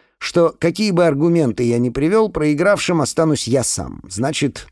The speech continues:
меня и убьют. Это очень помешало бы мне прочесть вечернюю лекцию, а она, уверяю вас, будет увлекательной, и следующий за нею прием — роскошным. «Вам там меня слышно, доктор Блум?» «Да», —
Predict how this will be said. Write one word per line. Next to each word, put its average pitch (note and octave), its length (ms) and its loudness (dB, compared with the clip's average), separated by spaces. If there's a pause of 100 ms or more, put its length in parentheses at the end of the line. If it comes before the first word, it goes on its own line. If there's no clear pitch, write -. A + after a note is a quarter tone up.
(100)
меня C#3 340 2
и D#3 60 2
убьют. F#2+ 560 -4 (440)
Это G3+ 280 0
очень G#3+ 400 2
помешало F#3 500 2
бы D#3+ 120 2
мне C#3+ 320 2
прочесть C3+ 520 -2
вечернюю G2+ 560 -2
лекцию, D#2 580 -8
а G2 220 -2
она, F#3+ 260 2
уверяю F3 440 2
вас, D3 160 0
будет E3 280 -4
увлекательной, E2 840 -6 (400)
и A2 140 0
следующий G#2 560 -2
за F#2 120 0
нею F2+ 220 -2
прием — F#2+ 500 -2
роскошным. D2+ 800 -6 (880)
«Вам E3+ 220 0
там G3 140 4
меня E3+ 280 2
слышно, B3 520 2
доктор A#2 340 0
Блум?» E2 320 -6 (960)
«Да», — F#2+ 480 -2